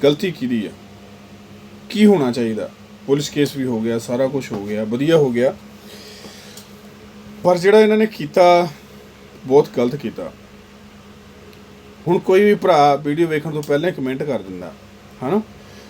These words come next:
ਆਪਣੇ ਚੈਨਲ ਦੇ ਉੱਤੇ ਨਾ ਸਾਡੇ ਵੀਡੀਓ ਹੈਗੇ ਆ ਨਿਸ਼ਾਨ ਸਾਹਿਬ ਚੜਾਉਂਦਿਆਂ ਦੇ, ਭਾਵੇਂ ਅਸੀਂ ਦਾੜੀ ਸ਼ੇਪ ਕੀਤੀ ਹੋਈ ਹੈ, ਵਾਲ ਕੱਟੇ, ਜੋ ਮਰਜ਼ੀ ਆ, ਆਪਾਂ ਦੇਖੋ ਖਰੀ ਗੱਲ ਕਰੀ ਦੀ ਆ, ਪਰ ਸਾਡੇ ਜਿਹੜੇ ਵੀਡੀਓ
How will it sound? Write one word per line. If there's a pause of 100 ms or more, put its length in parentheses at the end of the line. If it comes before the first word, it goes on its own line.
(140)
ਆਪਣੇ
ਚੈਨਲ
ਦੇ
ਉੱਤੇ
ਨਾ (1080)
ਸਾਡੇ
ਵੀਡੀਓ
ਹੈਗੇ
ਆ
ਨਿਸ਼ਾਨ
ਸਾਹਿਬ
ਚੜਾਉਂਦਿਆਂ
ਦੇ, (760)
ਭਾਵੇਂ
ਅਸੀਂ
ਦਾੜੀ (320)
ਸ਼ੇਪ
ਕੀਤੀ
ਹੋਈ
ਹੈ,
ਵਾਲ
ਕੱਟੇ,
ਜੋ
ਮਰਜ਼ੀ
ਆ, (240)
ਆਪਾਂ
ਦੇਖੋ
ਖਰੀ
ਗੱਲ
ਕਰੀ
ਦੀ
ਆ, (1300)
ਪਰ
ਸਾਡੇ
ਜਿਹੜੇ
ਵੀਡੀਓ